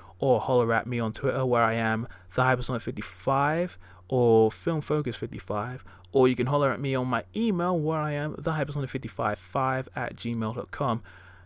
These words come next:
Holler at me on SoundCloud or give us a rating on iTunes. Any feedback or, you know,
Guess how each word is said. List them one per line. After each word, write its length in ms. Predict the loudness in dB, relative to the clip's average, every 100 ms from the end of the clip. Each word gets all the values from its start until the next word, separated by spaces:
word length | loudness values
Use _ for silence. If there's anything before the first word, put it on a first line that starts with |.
| -20 -10 2
Holler 200 | 6 6
at 100 | 4
me 120 | 2
on 80 | 0
SoundCloud 720 | 0 -2 -2 0 0 2 2
or 220 | 0 0
give 240 | 2 2 2
us 100 | 0
a 80 | 2
rating 380 | 2 2 -2 -2
on 240 | 2 2 0
iTunes. 640 | -4 -4 -6 -6 -2 -2 -4 -6
Any 400 | -4 -2 -2 -2
feedback 760 | -4 -6 -4 -4 -4 -4 -4 -8 -6
or, 260 | -2 -2
you 120 | -2
know, 240 | -4 -4